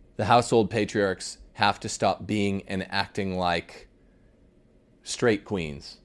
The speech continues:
letting their wives run the show. In so many ways, I've been shown since I published The Case for Patriarchy, in step, more than that, since Steph published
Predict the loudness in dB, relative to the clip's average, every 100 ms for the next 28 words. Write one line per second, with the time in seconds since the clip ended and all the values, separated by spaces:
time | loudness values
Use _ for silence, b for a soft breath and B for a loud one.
0 | _ _ _ -2 0 0 0 0 0 -2
1 | -6 -16 _ _ -6 -4 -6 -10 _ _
2 | -10 -4 -2 -2 -6 b b -20 -20 -20
3 | -8 -4 -4 -6 -10 0 2 4 4 4
4 | 4 4 2 -2 -16 b b b 2 4
5 | 4 2 0 6 8 8 6 0 -4 -4
6 | -2 -2 2 2 2 -2 -4 -12 -6 -4
7 | -2 -2 -4 -2 -2 0 -2 -2 -4 -8
8 | -6 0 0 0 -12 -4 4 6 6 4
9 | 2 2 0 -6 b b b b -4 -4
10 | -4 0 2 2 -2 -2 0 2 -2 -4
11 | -18